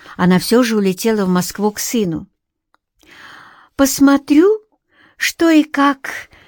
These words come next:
Саня», словно извиняясь, проговорила она,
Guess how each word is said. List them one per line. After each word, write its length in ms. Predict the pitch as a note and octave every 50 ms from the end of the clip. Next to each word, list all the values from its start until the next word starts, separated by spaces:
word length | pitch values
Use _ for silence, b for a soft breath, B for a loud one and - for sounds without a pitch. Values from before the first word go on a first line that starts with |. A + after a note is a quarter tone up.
| b b b b b
Саня», 720 | - - - - - B3+ A#3+ A#3 A3+ A3+ A3+ A#3 B3 B3+ - _ _ _ _ _ _ _ _ _ _ B B B B B
словно 460 | - - B3 B3+ A#3 A3+ A3 A3 A3
извиняясь, 880 | A#3 C4+ B3 G#3 G3+ G#3 A3 G#3+ G#3 G3+ F#3+ F#3+ F#3+ G#3+ B3+ B3+ -
проговорила 720 | - - G#3+ F#3+ F#3 F#3 F3 F3 F3 F3 G3+ C4 C#4 C#4 C4
она, 260 | C4 B3+ B3 B3 B3